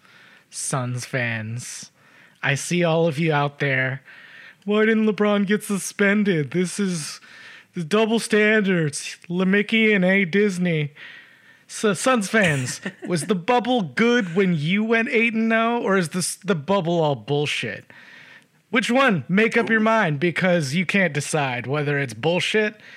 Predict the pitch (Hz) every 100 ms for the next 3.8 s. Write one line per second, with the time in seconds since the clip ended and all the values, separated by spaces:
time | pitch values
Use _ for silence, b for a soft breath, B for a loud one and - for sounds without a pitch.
0 | B 151 151 156 170 165 165 160 175 196
1 | 202 202 208 147 139 135 131 123 117 120
2 | B B B B B - 127 113 107 -
3 | _ 135 139 - 139 135 117